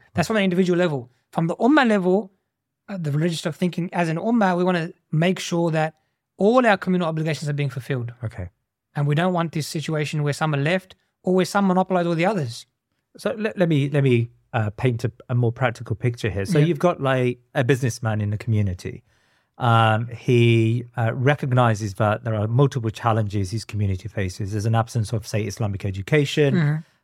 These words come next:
Speaker 2: Uh, there is a, <clears throat> an issue with the westernization, let's call it that, of the Muslim community. Um, um, so he's now thinking, "All right, where should I place my money? Where should I practically contribute?" So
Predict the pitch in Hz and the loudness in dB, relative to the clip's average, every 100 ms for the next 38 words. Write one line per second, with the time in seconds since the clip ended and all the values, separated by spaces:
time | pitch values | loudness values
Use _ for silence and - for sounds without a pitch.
0 | _ 127 120 113 110 - 139 113 117 110 | _ 2 6 6 2 -2 -2 2 4 4
1 | 110 - 113 113 - - 143 - 135 143 | 0 0 0 -2 -4 -2 -2 2 4 4
2 | - 135 117 117 117 113 113 - _ _ | 2 0 2 4 6 6 2 -4 _ _
3 | 139 139 120 156 131 120 110 113 113 117 | 2 2 2 2 4 4 4 0 2 -2
4 | 117 - 131 110 107 113 107 113 107 - | -4 -4 -4 0 2 2 0 -4 -6 -6
5 | 110 - 123 151 147 - 139 131 139 _ | -8 0 4 4 4 2 2 2 -4 _
6 | _ _ _ 139 120 120 117 113 117 - | _ _ _ 2 6 6 6 2 -2 -6
7 | - 117 110 110 110 113 _ _ _ - | -2 0 0 0 -2 -6 _ _ _ -6
8 | 151 131 127 131 - 143 139 131 131 139 | 0 2 2 0 0 2 2 2 -2 -8
9 | 139 143 143 123 127 117 107 104 120 156 | -2 2 2 2 2 2 0 0 2 0
10 | 156 139 123 - 120 - 117 107 107 98 | 2 0 0 0 -2 0 -2 0 0 0
11 | 98 107 127 120 123 117 110 104 - _ | -2 0 0 0 0 2 2 0 -4 _
12 | _ _ - 147 - 123 120 113 120 107 | _ _ -2 0 2 -2 0 -2 0 -2
13 | 92 - - - 143 | -4 -8 -10 -10 -2